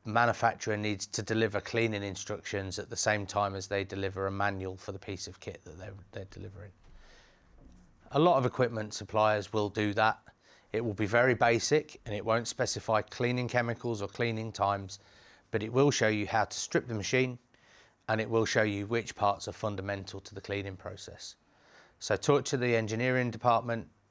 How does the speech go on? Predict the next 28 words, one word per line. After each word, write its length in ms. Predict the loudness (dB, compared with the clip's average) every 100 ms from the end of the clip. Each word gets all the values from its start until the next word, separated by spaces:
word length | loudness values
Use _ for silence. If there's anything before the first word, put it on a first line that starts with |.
| _
talk 260 | 0 2 2
to 80 | -4
the 40 |
person 360 | -2 0 0 -6
who 60 |
purchased 500 | -2 0 0 -4 -8
the 60 | -8
equipment, 480 | -6 -6 -6 -8 -12 _ -20 -20 -20 _ _ _ _ _ -2
have 180 | 2 4
a 40 |
look 180 | 2 0
at 80 | -2
the 80 |
manual 420 | 0 2 2 0 -2
for 160 | -2
the 80 | -6
piece 260 | -2 -4 -4
of 60 |
equipment 440 | -6 -4 -4 -6 -8
because 240 | -10 -8
they 100 | -6
might 220 | -4 -4
have 200 | -4 -6
a 40 | -6
cleaning 420 | -6 -6 -6 -8
section 420 | -10 -12 -12 -10
in 120 | -10
there. 160 | -12